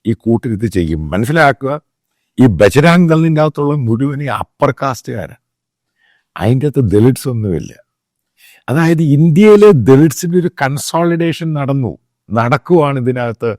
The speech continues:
ഏറ്റവും പ്രധാനമായിട്ടുള്ളത്. കാരണം അറ്റാക്ക് ചെയ്യുന്ന ഏറ്റവും ദളിറ്റ്സിനെ ആദിവാസികളെയാണ്. അവരെ അവ-, അവരുടെ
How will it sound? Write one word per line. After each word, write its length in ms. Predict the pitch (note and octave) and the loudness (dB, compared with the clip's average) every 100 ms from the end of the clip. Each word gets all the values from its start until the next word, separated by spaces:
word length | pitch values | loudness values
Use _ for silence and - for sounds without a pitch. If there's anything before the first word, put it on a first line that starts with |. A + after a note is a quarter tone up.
| _ _ _ - A2 | _ _ _ -4 -2
ഏറ്റവും 400 | A#2+ _ D3 C3+ - | -2 _ 0 0 0
പ്രധാനമായിട്ടുള്ളത്. 1040 | A#2+ - A2 C3 B2+ A#2 G#2 D#2+ C2+ B1+ - _ _ _ _ _ _ _ _ _ _ _ - | -10 -6 -4 -4 -6 -6 -8 -10 -10 -12 -14 _ _ _ _ _ _ _ _ _ _ _ 0
കാരണം 320 | A2+ B2 D3+ - _ _ _ _ _ - B2 | 2 2 0 -4 _ _ _ _ _ -12 -10
അറ്റാക്ക് 420 | - F3+ F3 D#3 C#3 | -2 0 2 0 -2
ചെയ്യുന്ന 260 | C3+ C#3+ C3 | -2 -2 -4
ഏറ്റവും 280 | B2+ - D3+ G2+ A2 | -6 -4 -4 0 2
ദളിറ്റ്സിനെ 420 | C3 B2 B2+ B2 F2 | 0 -2 -8 -8 -8
ആദിവാസികളെയാണ്. 880 | D#2 G#2+ G#2+ - A2+ A2 A#2 G#2+ C3+ _ _ _ _ _ _ _ _ - - | -6 -4 -4 -6 -8 -6 -6 -8 -12 _ _ _ _ _ _ _ _ -8 0
അവരെ 220 | B2+ G3 C#3+ A#2 | 4 4 4 0
അവ-, 200 | D3 - G2 | -2 0 0
അവരുടെ 300 | G#2 F#3 | 4 4